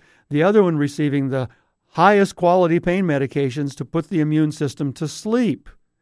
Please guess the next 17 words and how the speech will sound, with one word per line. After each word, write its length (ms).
So 240
what's 240
going 160
to 40
happen? 460
Well, 320
it, 200
the 140
disc 300
just 220
sits 260
there. 360
The 240
prolapse 800
just 200
sits 320
there. 400